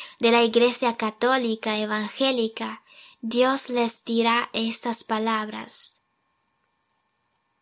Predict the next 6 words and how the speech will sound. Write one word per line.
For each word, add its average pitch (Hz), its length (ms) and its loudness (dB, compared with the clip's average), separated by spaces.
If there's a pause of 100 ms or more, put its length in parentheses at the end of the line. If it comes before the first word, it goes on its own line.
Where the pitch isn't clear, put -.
(680)
Mateo 277 760 2
quince, 254 840 0 (420)
versículo 226 1200 0 (260)
seis 247 960 -2
y 247 440 -2
siete. 226 640 -4